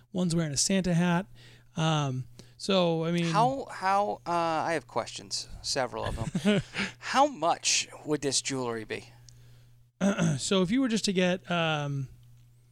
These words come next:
Speaker 1: the special wrapped dick and vagina that you see here, um,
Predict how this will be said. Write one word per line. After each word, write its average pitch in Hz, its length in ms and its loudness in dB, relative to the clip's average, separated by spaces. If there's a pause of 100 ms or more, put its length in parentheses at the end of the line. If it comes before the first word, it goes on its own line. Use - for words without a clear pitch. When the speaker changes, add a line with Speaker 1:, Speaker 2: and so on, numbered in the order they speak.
(280)
Speaker 1:
the 175 100 0
special 180 440 0
wrapped 165 520 -2 (600)
dick 185 240 -2
and 156 480 -2
vagina 143 800 -4 (420)
that 175 160 -4
you 170 140 -2
see 160 280 -2
here, 135 460 -6 (1400)
um, 156 640 2